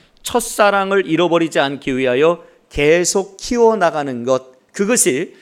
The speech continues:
진정한 사랑입니다. 그러기 위해서 우리가 해야 될 일이 있어요. 우리가 그러기 위해서 해야 될 일이 뭐냐?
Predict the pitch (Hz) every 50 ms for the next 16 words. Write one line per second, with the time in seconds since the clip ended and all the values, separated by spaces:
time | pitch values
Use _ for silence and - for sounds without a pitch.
0 | _ _ - - - 151 147 151 151 143 151 143 147 160 156 156 180 - _ -
1 | - - - 151 143 143 131 117 113 107 92 107 98 - _ - - _ - -
2 | - 202 226 233 262 233 180 180 196 196 202 208 202 170 131 123 139 - - 143
3 | 147 156 151 165 160 160 190 240 247 240 214 226 196 165 165 180 180 - - 135
4 | 104 104 107 - _ _ _ - - - - 143 151 156 170 170 170 170 170 -
5 | 165 175 175 180 180 147 139 147 139 127 - 151 151 147 131 - - _ - -
6 | 185 165 147 156 139 120 123 127 147 131 107 104 95 110 113 120 127 120 107 -